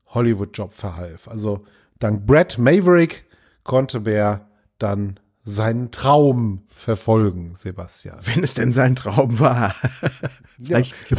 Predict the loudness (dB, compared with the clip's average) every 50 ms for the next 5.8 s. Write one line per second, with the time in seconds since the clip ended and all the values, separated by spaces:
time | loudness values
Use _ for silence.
0 | 2 2 0 0 -2 -6 -6 -4 -4 0 2 2 2 2 -2 -8 -12 -12 -10 -8
1 | -8 -8 -8 -10 -12 -14 -16 -10 -6 -6 -6 -6 -6 -8 -8 -8 -4 -2 0 0
2 | 2 2 2 0 0 0 0 0 0 0 0 -2 0 0 0 0 0 -2 -2 -2
3 | 0 0 0 0 2 0 0 0 0 -2 -2 -2 -2 -4 -2 -4 -4 -2 -2 -4
4 | -2 2 2 2 2 2 0 -4 -8 -14 -12 -12 -12 -12 -12 -14 -14 -16 -18 -18
5 | -20 -6 -2 -2 0 2 2 2 2 2 4 4 4 6 6